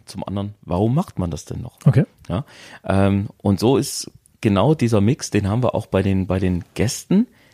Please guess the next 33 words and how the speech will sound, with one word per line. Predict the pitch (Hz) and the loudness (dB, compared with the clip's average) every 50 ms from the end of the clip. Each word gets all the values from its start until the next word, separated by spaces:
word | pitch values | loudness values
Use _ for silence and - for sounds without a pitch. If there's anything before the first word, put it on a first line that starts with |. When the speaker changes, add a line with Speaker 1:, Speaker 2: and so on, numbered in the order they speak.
| _ _ _ _ - | _ _ _ _ -8
Speaker 1:
äh, | - 101 101 101 101 104 | -4 0 2 2 2 2
und | - - 107 104 | 2 2 2 2
bei | - 98 | 2 2
den | 98 110 98 90 87 | 2 2 0 0 0
Hoteliers, | 98 - - 98 87 85 87 104 156 - - - - _ _ _ _ _ _ - - - - | -2 -4 -2 -2 -2 0 2 0 0 0 -2 -8 -16 _ _ _ _ _ _ -20 -20 -10 -6
dass, | - 92 - - - - - | -4 -4 -4 -4 -6 -6 -6
dass | - 92 - - - - - | -6 -6 -6 -8 -12 -12 -6
manche | 90 95 120 131 143 117 | -4 -4 -2 -2 -2 -2
sagen, | 113 110 110 113 117 120 120 - - - - - - _ _ - - - - | -2 -2 -2 -2 -2 -2 -4 -8 -14 -20 -20 -20 -20 _ _ -20 -20 -14 -6
ich | - - | 0 2
möchte | 107 127 - - 113 | 2 2 2 2 2
gerne | 107 113 117 | 2 2 2
noch | 113 - | 0 -2
was | 98 - - | -4 -4 -2
haben, | - - 175 | 0 0 0
ich | 165 - - | 0 -2 -2
brauche | - - - - 139 | -2 -2 -2 -2 -2
was | 131 - | -4 0
in | - 110 101 | 0 0 0
der | 92 98 | 0 2
Hand, | 135 202 349 - - - - - _ _ - - - - - - _ _ _ _ _ _ _ _ _ _ _ _ _ _ _ _ _ | 2 2 0 0 -6 -20 -20 -20 _ _ -20 -16 -12 -12 -12 -12 _ _ _ _ _ _ _ _ _ _ _ _ _ _ _ _ _
um, | - 135 143 151 151 147 147 _ _ _ _ _ _ - | 2 4 4 4 2 -2 -4 _ _ _ _ _ _ -4
äh, | 107 107 104 104 104 101 | -2 0 2 2 0 0
ähm, | - - 101 101 98 95 95 - - | -2 -2 -2 0 0 0 -2 -4 -4
einfach | - 104 - 113 107 | -6 -6 -4 -4 -2
mal | 104 98 95 | -2 -2 -2
drin, | - - 104 98 98 98 95 - - | -2 -2 0 0 0 0 -2 -6 -6
drin | - 98 95 95 92 92 90 - - | -6 -4 -4 -2 -2 -2 -4 -4 -4
blättern | - - 110 - - 180 165 | -2 -2 0 0 0 0 -2
zu | - - | -2 -2
können. | - 170 185 - | -2 0 0 0
Andere | - 117 117 110 | 2 2 2 4
sagen, | 107 101 92 107 107 | 4 4 4 2 0